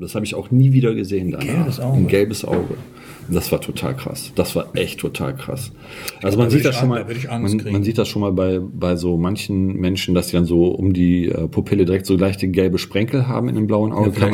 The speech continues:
Speaker 1: man
Speaker 2: hat die
Speaker 1: sehen.
Speaker 2: einen aufs Auge gekriegt, das hat deswegen gelb
Speaker 1: Nee, die
Speaker 2: war.
Speaker 1: hatte, die hatte richtig gelbes Auge. Das war die
Speaker 2: Nie
Speaker 1: Iris
Speaker 2: gesehen.
Speaker 1: gelb. Nee, das hab ich auch nie wieder gesehen. Das ist
Speaker 2: Gelbsucht?
Speaker 1: echt
Speaker 2: <laughs>
Speaker 1: Depp.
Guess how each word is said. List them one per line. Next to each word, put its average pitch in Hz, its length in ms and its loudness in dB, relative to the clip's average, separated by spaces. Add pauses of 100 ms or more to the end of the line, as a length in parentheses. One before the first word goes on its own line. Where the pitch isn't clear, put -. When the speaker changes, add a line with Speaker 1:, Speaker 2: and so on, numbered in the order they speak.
Speaker 1:
man 90 40 2
Speaker 2:
hat 90 80 0
die 92 100 2
Speaker 1:
sehen. 151 100 2
Speaker 2:
einen 180 140 -4
aufs 95 160 -6
Auge 147 280 2
gekriegt, 117 320 -2
das 107 140 -6
hat 104 100 -2
deswegen 113 340 -2
gelb 104 140 4
Speaker 1:
Nee, 104 120 8
die 87 60 2
Speaker 2:
war. - 80 0
Speaker 1:
hatte, 120 220 -2
die 92 80 -2
hatte - 520 -4
richtig - 240 -8
gelbes - 260 -2
Auge. 92 340 -4
Das - 240 -6
war 98 140 4
die 104 80 4
Speaker 2:
Nie 104 80 2
Speaker 1:
Iris 101 200 2
Speaker 2:
gesehen. 92 140 2 (120)
Speaker 1:
gelb. - 80 -20 (380)
Nee, 117 180 6
das 98 200 -4
hab 123 140 2
ich 135 100 0
auch 131 180 -6
nie 104 140 2
wieder 82 180 0
gesehen. 76 300 -2
Das 80 140 -2
ist 78 200 -2
Speaker 2:
Gelbsucht? - 60 -4
Speaker 1:
echt - 340 -8 (720)
Speaker 2:
<laughs> 185 120 -4
Speaker 1:
Depp. - 280 -4